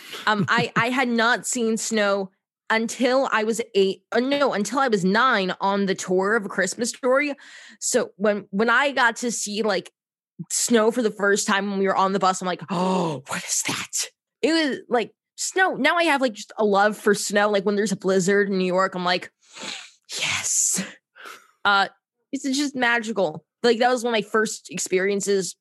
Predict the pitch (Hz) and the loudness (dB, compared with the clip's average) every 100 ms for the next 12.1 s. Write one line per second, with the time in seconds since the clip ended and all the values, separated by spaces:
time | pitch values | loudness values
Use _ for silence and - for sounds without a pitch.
0 | _ - 156 175 160 180 185 185 - - | _ -10 -6 -6 -2 0 0 -2 -8 -20
1 | 190 - 233 269 262 240 247 - 277 254 | -14 -2 2 2 2 0 0 -2 -2 0
2 | 233 247 - 349 330 - 285 240 202 196 | 0 0 0 0 0 0 2 4 2 0
3 | 233 202 190 180 175 185 190 196 240 233 | -2 -2 0 -2 0 -2 -2 -2 -4 -2
4 | 233 202 196 185 180 185 - 190 185 175 | -2 0 2 0 -2 -4 -4 2 2 0
5 | 180 190 202 - 285 208 - 151 - - | 0 0 0 0 0 0 -6 -16 -20 -20
6 | - 226 240 254 - _ _ _ - 262 | -4 0 2 0 -4 _ _ _ 0 2
7 | 311 285 262 - 247 233 240 - - 262 | 2 2 0 2 0 0 -4 -6 -2 0
8 | 302 269 302 277 - 262 240 226 202 175 | 0 -4 -2 0 0 0 2 2 0 0
9 | 180 175 226 185 190 - - - - - | 0 0 -2 0 0 0 -2 -4 -10 -18
10 | _ _ - - _ - - 247 - 269 | _ _ -20 -20 _ -12 -2 0 2 0
11 | 208 196 233 247 294 262 254 185 _ _ | 0 2 2 2 -4 -2 -4 -4 _ _
12 | 208 | -4